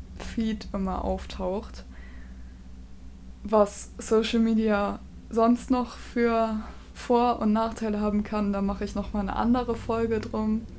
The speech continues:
Aber im Moment geht's ja nur um, äh, ja, um diese Diätkultur-Aspekte im Social Media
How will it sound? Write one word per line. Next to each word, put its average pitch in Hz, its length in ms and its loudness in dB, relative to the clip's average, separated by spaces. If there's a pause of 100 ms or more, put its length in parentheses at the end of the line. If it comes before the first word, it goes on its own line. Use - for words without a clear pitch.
(400)
Aber 196 380 2
im 208 80 -2
Moment 214 400 4
geht's 214 300 -2
ja 202 220 0
nur 202 480 2
um, 190 560 -4 (880)
äh, 196 420 -2 (1300)
ja, 196 280 -4 (180)
um 196 380 0 (760)
diese 202 480 0 (160)
Diätkultur-Aspekte 220 2000 -2 (220)
im 208 380 -2
Social 214 440 -2
Media 226 520 2